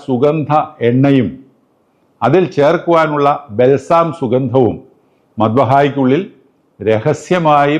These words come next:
പ്രത്യേകം ക്രമീകരിച്ചിട്ടുള്ള മറയ്ക്കുള്ളിൽ വച്ചിരിക്കണം. കർത്താവായ യേശു ക്രിസ്തു മനുഷ്യാവതാരത്തിന് മുമ്പ് പഴയ നിയമകാലത്ത് മറഞ്ഞിരുന്നതിനെയാണ് ഇത് സൂചിപ്പിക്കുന്നത്.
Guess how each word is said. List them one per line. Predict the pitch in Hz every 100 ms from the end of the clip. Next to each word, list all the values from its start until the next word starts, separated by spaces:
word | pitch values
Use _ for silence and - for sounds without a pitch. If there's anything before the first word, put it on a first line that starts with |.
| 151
പ്രത്യേകം | 117 - 151 165 160 156 147
ക്രമീകരിച്ചിട്ടുള്ള | 131 127 156 151 143 135 139 127 123 156 - - _ _ - 117
മറയ്ക്കുള്ളിൽ | 127 143 165 156 123 117 156 135 _ _ -
വച്ചിരിക്കണം. | 110 - 104 80 - - _ _ _ _ _ _ _ _ -
കർത്താവായ | 98 123 117 117 113
യേശു | 120 120 120
ക്രിസ്തു | 120 - 131 110 - -
മനുഷ്യാവതാരത്തിന് | 104 110 131 123 120 120 117 117 117
മുമ്പ് | 117 151 92 - - _ _ _ _ _
പഴയ | 98 120 139 139
നിയമകാലത്ത് | 135 131 120 123 135 131 139 135 135 - 110
മറഞ്ഞിരുന്നതിനെയാണ് | 117 120 151 196 190 156 143 131 123 113 98 95 127 170 _ _ -
ഇത് | 92 92 - _
സൂചിപ്പിക്കുന്നത്. | 98 92 85 85 76 62 60